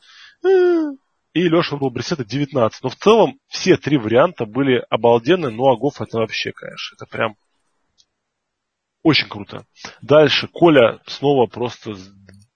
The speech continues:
бо-, богом был стриминга на прошлой неделе. Дэвис, тринадцать очков. Китл выбрала Миша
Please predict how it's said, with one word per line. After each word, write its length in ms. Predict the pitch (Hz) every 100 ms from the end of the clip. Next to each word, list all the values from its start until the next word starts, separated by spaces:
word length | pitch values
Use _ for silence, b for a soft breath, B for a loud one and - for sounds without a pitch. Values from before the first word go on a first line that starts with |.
| _ _ _ _ _ _
бо-, 320 | _ 110 170 165
богом 480 | 127 147 156 123 104
был 180 | 110 107
стриминга 420 | - 147 147 117
на 100 | 107
прошлой 420 | 120 107 110 110
неделе. 400 | 107 135 123 104 b b b
Дэвис, 460 | 113 160 139 107 -
тринадцать 560 | 123 135 151 139 -
очков. 560 | 113 - - 120 - _ b b b -
Китл 420 | - 190 139 104 _ _ _ _ _ _ _ _ _ _
выбрала 380 | 135 127 127 117
Миша 540 | 123 135 - - -